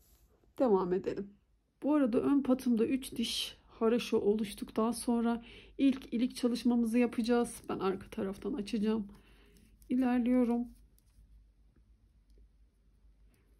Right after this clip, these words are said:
Şu anda şişimde altı tane ilmeğim var. Gördüğüm ilme-, iki ilmeğimi kesiyorum.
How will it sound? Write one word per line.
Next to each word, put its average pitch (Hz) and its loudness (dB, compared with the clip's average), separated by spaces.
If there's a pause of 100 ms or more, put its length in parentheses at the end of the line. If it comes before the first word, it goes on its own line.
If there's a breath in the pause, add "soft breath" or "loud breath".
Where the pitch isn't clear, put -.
(2000 soft breath)
Şu - -2
anda 208 4
şişimde 202 -2
altı 202 -4
tane 208 0
ilmeğim 214 2
var. 220 4 (640 soft breath)
Gördüğüm 220 6
ilme-, 214 2
iki 214 -2
ilmeğimi 196 4
kesiyorum. 226 2